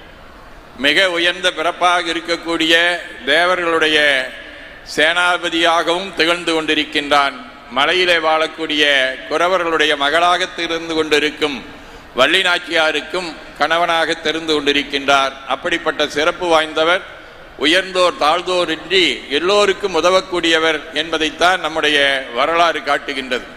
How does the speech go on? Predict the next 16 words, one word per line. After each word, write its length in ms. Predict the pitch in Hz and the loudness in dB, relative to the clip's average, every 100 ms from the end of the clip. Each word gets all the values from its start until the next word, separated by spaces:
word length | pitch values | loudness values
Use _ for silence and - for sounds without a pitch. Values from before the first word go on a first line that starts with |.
| - - - - - | -20 -20 -20 -20 -2
அது 140 | 135 165 170 | 0 2 0
மட்டுமல்ல, 440 | 170 185 156 151 156 180 - - - - - 131 | -2 0 0 4 2 2 -4 -14 -18 -20 -4 -2
நம்முடைய 360 | 160 180 180 170 160 | 0 2 2 2 0
சமயத்தை 420 | 165 185 185 175 - | 0 0 0 -2 0
சேர்ந்தவர்களுக்கு 720 | 160 180 175 170 160 160 160 165 | 0 0 0 2 2 0 -2 -2
மட்டும் 320 | 165 196 196 196 - 151 | -2 -4 -4 -8 -6 0
முருகன் 340 | 170 170 165 151 | 2 2 2 0
ஏந்தல் 300 | 165 156 147 | 2 2 2
அல்ல, 120 | 139 135 - - - - - 135 | 2 0 -2 -12 -20 -20 -4 0
எல்லா 220 | 165 190 190 190 | 4 4 4 0
சமயத்திலும் 640 | 175 185 190 185 196 190 190 | -2 0 0 0 -4 -4 0
போற்றக்கூடிய 600 | 175 185 185 160 170 160 160 156 147 123 | 0 0 -2 0 0 4 4 4 0 -2
ஒரு 100 | 156 160 | -2 -2
உன்னதமான 600 | 165 180 175 170 175 185 190 147 - - - - - - - - - - - 147 | 0 2 2 2 2 2 0 0 -4 -16 -20 -20 -20 -20 -20 -20 -20 -20 -2 0
தலைவராக, 640 | 160 196 180 165 160 165 160 | 2 2 2 2 2 0 0
தெய்வமாக 580 | 156 185 180 170 165 170 | 0 2 4 4 2 -2